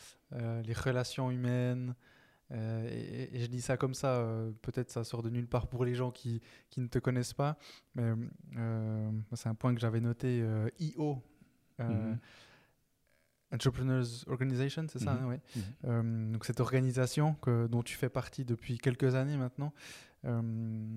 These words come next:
Speaker 1: c'est, tu as, tu as toujours recherché ça ?
Speaker 2: Euh, peut-être avant de parler de Yo, le, le, pour moi, le, mon job, c'est,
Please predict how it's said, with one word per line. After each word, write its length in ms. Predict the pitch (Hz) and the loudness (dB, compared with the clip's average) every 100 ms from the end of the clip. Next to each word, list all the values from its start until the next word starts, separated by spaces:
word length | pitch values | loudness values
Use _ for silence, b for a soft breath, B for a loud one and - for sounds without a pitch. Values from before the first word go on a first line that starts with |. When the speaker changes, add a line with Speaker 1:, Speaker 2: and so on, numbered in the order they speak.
| 123 | -6
Speaker 1:
c'est, 360 | 123 120 117 - - B B B - - 110 | -4 -2 -2 -4 -12 B B B -20 -20 -16
tu 120 | - | -10
as, 80 | - | -6
tu 120 | - | 2
as 60 | 127 | 4
toujours 340 | - 156 175 | 6 8 8
recherché 440 | 160 151 151 - 156 | 6 4 -2 -4 -4
ça ? 240 | 175 175 - _ _ B B B B B B B B B B B 104 | -6 -8 -12 _ _ B B B B B B B B B B B -6
Speaker 2:
Euh, 40 | |
peut-être 320 | 107 113 - | -4 -4 0
avant 160 | 120 135 | 0 2
de 40 | |
parler 240 | 131 123 117 | 2 2 2
de 140 | 110 | 0
Yo, 280 | 110 120 131 | 0 0 2
le, 180 | 107 110 | 0 0
le, 200 | 113 - | -4 -2
pour 180 | 127 | -2
moi, 160 | 120 139 | 2 2
le, 220 | 107 107 131 | 2 -2 -4
mon 220 | 104 101 | -4 2
job, 320 | 117 127 110 | 4 2 0
c'est, 480 | 95 - 98 101 | -4 -4 -4 -6